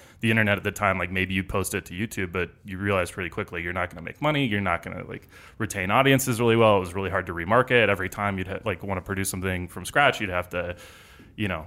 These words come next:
start all over from scratch with mar-, you know, just marketing and attracting those audiences and stuff. It was just an uphill battle, and I got really frustrated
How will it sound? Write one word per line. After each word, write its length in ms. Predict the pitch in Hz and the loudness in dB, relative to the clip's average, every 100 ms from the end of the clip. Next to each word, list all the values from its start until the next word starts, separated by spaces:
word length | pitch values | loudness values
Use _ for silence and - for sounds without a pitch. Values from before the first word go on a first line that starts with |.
| - | -12
start 260 | - 139 120 | 2 6 8
all 140 | 113 | 6
over 160 | 113 104 | 6 2
from 180 | - 90 | -2 -4
scratch 380 | - 110 107 110 | 2 4 2 -2
with 180 | 95 | -4
mar-, 220 | 101 98 - | 0 0 0
you 160 | 104 | -6
know, 160 | 98 87 92 | -4 -6 -6
just 160 | 98 | -2
marketing 520 | 107 107 107 104 101 | 4 4 4 0 0
and 320 | 95 92 95 92 | -2 -4 -6 -6
attracting 420 | - 104 90 95 | 0 0 0 -6
those 120 | 90 | -2
audiences 440 | 95 98 92 - 90 | 0 0 -2 -6 -6
and 100 | 90 | -4
stuff. 180 | 90 | -4
It 40 | 127 | -4
was 120 | 107 | -2
just 220 | 107 - | -2 -2
an 140 | 95 90 | -2 -4
uphill 240 | 85 85 | -6 -8
battle, 340 | - 98 98 | -8 -6 -4
and 100 | 98 | -2
I 60 | 95 | -2
got 140 | 98 | 0
really 180 | 98 95 | 0 -2
frustrated 600 | - 90 - 90 85 80 | -2 -6 -6 -6 -6 -8